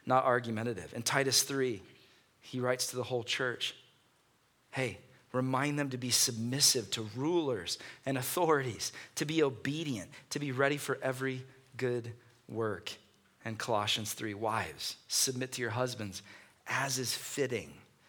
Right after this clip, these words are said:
and do it in the Lord." Now,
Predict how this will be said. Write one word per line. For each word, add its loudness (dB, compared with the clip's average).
and -4
do 0
it -2
in 0
the 2
Lord." -6
Now, -2